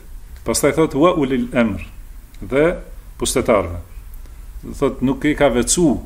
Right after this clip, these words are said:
në bindje: "Wa ati'u ulil amr", bindjuni pushtetarëve. Po, bindjen ndaj tyre, pushtetarëve dhe dietarëve.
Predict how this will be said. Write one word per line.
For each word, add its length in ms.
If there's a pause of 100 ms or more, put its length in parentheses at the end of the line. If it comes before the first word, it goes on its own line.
në 120
bindje: 420
"Wa 180 (120)
ati'u 580 (100)
ulil 420
amr", 320 (680)
bindjuni 560
pushtetarëve. 600
Po, 400 (300)
bindjen 560 (420)
ndaj 280
tyre, 280 (260)
pushtetarëve 560
dhe 120
dietarëve. 320